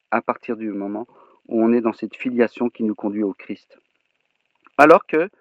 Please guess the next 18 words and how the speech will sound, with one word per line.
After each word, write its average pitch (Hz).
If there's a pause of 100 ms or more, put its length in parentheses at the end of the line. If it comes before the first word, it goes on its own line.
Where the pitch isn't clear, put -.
(320)
dans 156
l'islam, 156
eh -
bien, 147
on 151
choisit 147
Ismaël 180
et 139
c'est -
pas 165 (100)
par 135
hasard, 143 (480)
parce -
que -
effectivement, 139
c'est -
la 160
servante, 127